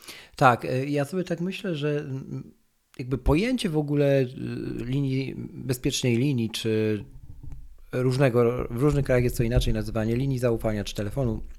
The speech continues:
zaufania, to jest pojęcie stare już, tak? Natomiast w dobie, kiedy, y,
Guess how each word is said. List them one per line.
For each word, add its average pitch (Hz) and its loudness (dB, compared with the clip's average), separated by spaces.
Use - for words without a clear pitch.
zaufania, 107 -4
to 160 2
jest 156 -2
pojęcie 160 0
stare 139 2
już, 98 -6
tak? 127 -4
Natomiast 127 -4
w 113 -8
dobie, 143 -2
kiedy, 123 -2
y, 113 -2